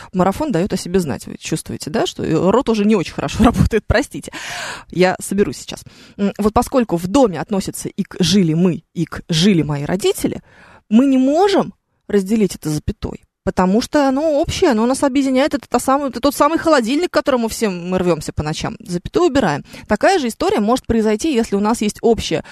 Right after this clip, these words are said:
какое-нибудь придаточное или общее главное предложение, которое объединяет два придаточных. То есть, м, я сказал, что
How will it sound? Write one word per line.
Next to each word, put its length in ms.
какое-нибудь 440
придаточное 680
или 160
общее 320
главное 400
предложение, 640
которое 460
объединяет 460
два 180
придаточных. 580
То 140
есть, 220
м, 380
я 160
сказал, 580
что 600